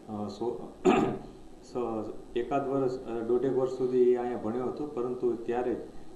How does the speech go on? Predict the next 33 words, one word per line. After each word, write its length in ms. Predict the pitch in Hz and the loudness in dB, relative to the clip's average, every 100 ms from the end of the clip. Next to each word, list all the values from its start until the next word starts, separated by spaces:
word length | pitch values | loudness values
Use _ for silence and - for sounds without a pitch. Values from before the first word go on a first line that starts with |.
| - | -8
એને 180 | 113 120 | -4 -4
એમના 240 | 117 123 | -2 -4
ઘરમાંથી 480 | 104 107 123 127 120 | -2 0 0 0 -2
પચીસેક 480 | 117 110 123 117 117 | -4 -2 0 0 0
હજાર 200 | 117 110 | 0 0
રૂપિયા 300 | 110 113 98 | 0 0 0
ચોરી 280 | 107 101 | 0 0
લીધા 220 | 92 92 92 | -2 -4 -6
હતા. 880 | 90 - - - - - - - | -10 -14 -18 -18 -18 -18 -18 -10
એટલે, 460 | 113 120 120 123 123 | -6 0 2 2 0
અ, 340 | 120 - 110 110 | -2 -4 -2 0
એ 100 | 120 | 4
વખતે 320 | 120 127 127 | 4 4 4
એ 80 | 123 | 4
લોકોએ 280 | 117 120 120 | 4 4 4
એમને 340 | 113 123 127 | 2 -2 -2
અહીંથી, 300 | 123 113 110 | -2 -4 0
અ, 320 | 113 - 110 107 | -2 -2 -2 -2
પરત 360 | - 123 - | 0 2 2
મોકલી 280 | - - 101 | -2 -4 -4
દીધો 280 | 92 92 92 | -4 -6 -6
હતો. 360 | 90 110 123 - - - - - | -6 -6 -6 -10 -16 -18 -18 -8
ત્યારબાદ 720 | - 123 127 135 135 131 135 - - - - - - | -2 0 0 2 2 2 -2 -4 -10 -16 -18 -14 -4
જ્યારે, 500 | 113 127 135 123 - - - - - - - - - - - - | -2 0 2 2 2 -6 -16 -18 -18 -18 -18 -18 -18 -18 -16 -2
અ, 40 | - 131 120 104 104 101 101 110 | 0 2 0 -4 -4 -4 -6 -4
જે 140 | 107 120 | 2 2
ઘટના 360 | 110 - 135 | 0 -2 -2
બની, 320 | 131 139 120 104 104 107 | 0 0 -2 -4 -6 -6
આ 120 | 101 | -4
ભાઈ 280 | 107 107 107 | 0 0 0
જ્યારે 360 | - 101 110 | -2 -2 -2
ગુજરી 280 | 101 104 123 | -2 -4 -4
ગયા 220 | 123 110 | -2 -2